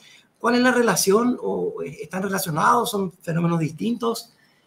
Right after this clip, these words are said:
Esas serían mis dos preguntas. Y, eh, a la gente que nos está viendo, comentarles que en, en el Twitter del Instituto Paraguayo de Derecho Constitucional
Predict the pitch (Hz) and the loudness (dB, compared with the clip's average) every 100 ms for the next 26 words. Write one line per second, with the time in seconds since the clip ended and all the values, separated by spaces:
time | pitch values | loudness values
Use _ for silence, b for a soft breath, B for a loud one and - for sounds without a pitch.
0 | _ 190 226 220 214 202 208 208 185 208 | _ 0 4 6 6 6 4 4 4 4
1 | 220 226 - 185 180 - 175 170 - 175 | 2 2 0 -2 -2 -4 -4 -2 -2 -4
2 | 170 202 220 233 208 220 214 196 208 240 | -2 -2 0 0 0 2 2 2 2 0
3 | 247 b b b _ - 180 170 175 196 | -4 b b b _ -2 2 2 2 2
4 | 214 208 202 202 - - 175 175 175 - | 2 0 2 2 2 -2 -2 0 -2 -4
5 | 175 165 160 208 214 247 247 220 202 170 | -4 -4 -2 -4 0 0 0 0 -2 -4
6 | 175 202 202 180 185 190 170 196 190 180 | -2 0 0 0 0 0 0 -2 -4 -6
7 | 175 165 160 233 254 | -4 -2 0 0 -4